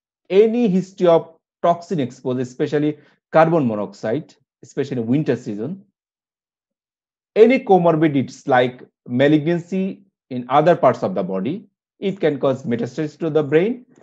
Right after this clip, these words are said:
and can cause headache. Any history of polycystic kidney disease or connective tissue disease, পিকেডি অথবা সিটিডি যদি পেশেন্টে থাকে, সেক্ষেত্রে আমরা সাসপেক্ট করতে পারি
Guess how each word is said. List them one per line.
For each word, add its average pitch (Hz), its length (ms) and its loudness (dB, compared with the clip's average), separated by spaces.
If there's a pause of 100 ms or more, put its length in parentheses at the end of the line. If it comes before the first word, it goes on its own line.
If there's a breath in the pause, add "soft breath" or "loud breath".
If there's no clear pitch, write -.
(120)
and 185 200 -2
can 131 220 0
cause 110 200 -2
headache. 101 360 -4 (1700)
Any 233 240 4
history 190 420 2
of 196 260 2 (100)
polycystic 190 600 -2
kidney 190 200 -2
disease 185 560 -6 (480)
or 214 280 4
connective 156 460 0
tissue 123 220 -6
disease, 95 440 -10 (1600)
পিকেডি 208 400 2 (140)
অথবা 156 240 2 (140)
সিটিডি 180 420 -4
যদি 151 140 0 (100)
পেশেন্টে 120 320 -6 (120)
থাকে, 139 280 -4 (540 soft breath)
সেক্ষেত্রে 190 500 -2
আমরা 127 220 -2
সাসপেক্ট 214 460 2
করতে 147 240 -2
পারি 113 180 -2